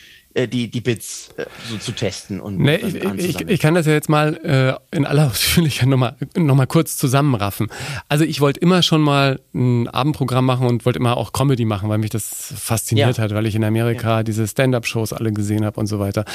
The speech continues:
Speaker 2: Und hatte irgendwann während der Zeit beim Z D F die wahnwitzige Idee, jetzt mache ich einfach mal so ein Programm.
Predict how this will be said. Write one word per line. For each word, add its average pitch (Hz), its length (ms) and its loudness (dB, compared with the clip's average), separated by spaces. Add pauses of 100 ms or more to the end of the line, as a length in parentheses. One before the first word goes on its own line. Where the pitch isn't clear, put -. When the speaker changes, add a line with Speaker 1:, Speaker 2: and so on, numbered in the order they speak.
(340)
Speaker 2:
Und 135 140 4
hatte 156 180 2
irgendwann 151 580 2
während 135 220 2
der 143 140 2
Zeit 135 200 0
beim 131 160 2
Z 131 200 -2
D 117 40 -2
F - 220 -4
die 131 160 0
wahnwitzige 127 580 0
Idee, 127 200 2
jetzt 127 180 0
mache 123 160 2
ich 127 60 -6
einfach 127 180 0
mal 123 140 2
so 123 80 0
ein 113 100 2
Programm. 120 480 0